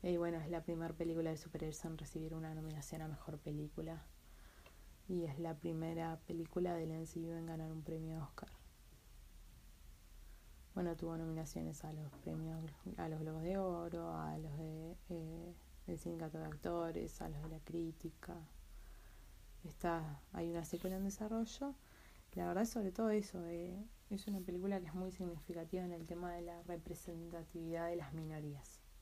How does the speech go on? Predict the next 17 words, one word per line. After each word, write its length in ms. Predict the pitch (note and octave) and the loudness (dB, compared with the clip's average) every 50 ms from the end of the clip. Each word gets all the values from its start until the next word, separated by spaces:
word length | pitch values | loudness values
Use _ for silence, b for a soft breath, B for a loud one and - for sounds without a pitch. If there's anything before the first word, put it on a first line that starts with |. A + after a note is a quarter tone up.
| - - - - - - - - - - - - - - - - - - - - - - - | -18 -18 -18 -16 -14 -14 -14 -14 -14 -16 -16 -16 -16 -16 -16 -14 -14 -14 -14 -16 -14 -8 -4
Además 260 | F3 E3+ E3 D#3 D#3 | -2 0 0 0 0
de 80 | E3+ F3 | 0 0
ser 160 | - F3 E3 | 0 0 0
visualmente 720 | D#3 - - E3 D#3+ D#3+ D#3+ D#3+ E3 E3 - E3+ E3+ - - - - - - - B B B B B B B B - | -2 -4 -4 -4 -4 -2 -2 -2 -2 -2 -2 -2 -4 -4 -8 -12 -14 -14 -14 -14 B B B B B B B B -8
hermosa 840 | - F3+ E3+ E3+ E3 F3 F3+ F3+ F3 - - F#3+ F#3 F#3 F#3 F#3 F3 | -6 -4 -2 0 2 2 2 0 0 0 0 2 2 4 4 2 2
y 80 | E3 D#3+ | 2 -2
que 180 | D3+ - E3+ E3 E3 D#3+ | -4 -8 -8 -8 -6 -4
ver 300 | D#3+ D#3+ D#3 D#3 D#3+ D#3+ | -2 0 0 0 0 0
Wakanda 800 | D#3 D3+ D3+ D3+ D3 - D#3 D3+ D3+ D#3 D#3+ D#3 D#3 D#3 D3+ D3+ | 0 0 0 -2 -2 0 0 0 2 0 0 -2 -4 -4 -4 -4
es 140 | D3+ C#3+ - | -4 -4 -6
genial, 720 | - - C#3+ C#3+ D3 D3 D3+ D#3 D#3 D#3 E3 E3 F3 G3 G3+ - B B B B B B B F3+ F3+ F3+ F3+ F3 E3+ F3 | -6 -6 -4 -2 -2 0 0 2 2 0 0 0 0 -2 -4 -6 B B B B B B B -12 -10 -8 -8 -6 -2 -2
eh, 220 | D#3+ D#3 D#3 D3+ D3 - | 0 0 0 -2 -2 0
tiene 340 | F3 E3+ E3+ E3+ F3 F3 | 0 0 2 2 4 4
eso 240 | F3 E3+ - F3 E3 | 4 4 2 0 0
otro 400 | D#3+ D#3 D3+ - E3 E3 E3+ E3+ - - - - - - - - - - - - B B B B B B B B B B B B - | 0 -2 -2 -2 -2 -2 -2 -4 -6 -10 -16 -18 -16 -16 -14 -14 -14 -14 -14 -16 B B B B B B B B B B B B -12
como 340 | - - F3 E3 E3 E3 E3 | -8 -6 -4 -2 -2 -2 0
muy, 420 | E3 E3 E3 E3 E3 E3 E3 E3 | 0 0 2 2 2 2 2 0